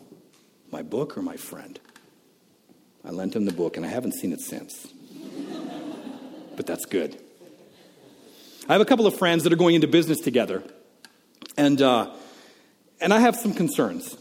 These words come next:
I'm not a businessman, but I can see a train wreck coming. And so I, I, I pulled over aside one of my friends, and a couple weeks ago I said, "Look, man, like, this is not going to end well." And my s-, and my friend says to me these words. He says,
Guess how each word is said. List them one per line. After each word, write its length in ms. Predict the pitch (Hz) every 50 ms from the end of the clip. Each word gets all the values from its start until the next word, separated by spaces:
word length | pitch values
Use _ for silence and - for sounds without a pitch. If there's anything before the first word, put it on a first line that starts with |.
| - _ - - _ _ -
I'm 120 | 151 165
not 140 | 190 214 196
a 60 | 185
businessman, 560 | 147 165 147 151 147 - 147 139 135 139 139
but 100 | 143 143
I 80 | 147 147
can 160 | 143 170 165
see 160 | - - 196
a 60 | 175
train 300 | - - - 151 147 147
wreck 200 | 131 127 113 -
coming. 360 | - - 123 107 90 80 80 - - - - - - - - - - -
And 200 | 151 165 175 170
so 240 | - 214 214 202
I, 280 | 196 190 190 196 185 165 185 - - - - -
I, 440 | - 160 160 165 165 156 156 147 - - - -
I 200 | - 131 131 151 147
pulled 220 | - - 202 202 196
over 320 | 190 170 180 175 170 165
aside 320 | - 135 - - 147 151
one 100 | 151 147
of 60 | 143 139
my 80 | 139
friends, 480 | - - - 113 117 120 131 147 135 131
and 100 | 120 117
a 40 | 113
couple 200 | - 190 151 151
weeks 160 | 143 139 139 -
ago 100 | 139 123
I 40 |
said, 140 | 113 - 127
"Look, 240 | 117 143 185 185 -
man, 220 | - 80 71 - - - - - -
like, 260 | 131 131 123 - - - - - - - _ _ _ _ _ _ _ _
this 180 | - 214 208
is 120 | - 233 -
not 200 | 214 226 233 233
going 200 | 220 226 233 220
to 120 | 220 -
end 200 | 139 160 185 196
well." 360 | 165 143 110 87 71 - - - - - _ -
And 80 | 123
my 80 | 135 143
s-, 220 | 139 135 - -
and 200 | 185 - - 165
my 100 | 160 151
friend 280 | 147 147 - 190 196 180
says 240 | - 160 151 139 147
to 100 | - 135
me 120 | 127 120
these 200 | 113 113 113 107
words. 260 | 104 95 92 85 78
He 60 | - 90
says, 380 | - - 95 90 87 - -